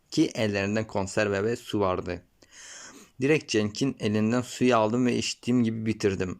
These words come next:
Ama konserveler çok pis gözüküyordu. Onlara dokunmadım. Cenk, Arda ve Tülin konservelerin bir kısmını bitirdikten sonra Arda daha yememe-, yemelerine izin vermedi.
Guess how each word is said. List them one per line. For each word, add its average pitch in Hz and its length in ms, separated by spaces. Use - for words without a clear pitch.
Ama 139 200
konserveler 117 680
çok - 280
pis - 180
gözüküyordu. 95 800
Onlara 107 380
dokunmadım. 98 640
Cenk, 131 360
Arda 107 420
ve 120 180
Tülin 123 320
konservelerin 113 800
bir 113 100
kısmını 113 400
bitirdikten 104 520
sonra 123 300
Arda 104 340
daha 110 200
yememe-, 110 840
yemelerine 113 840
izin 107 320
vermedi. 104 540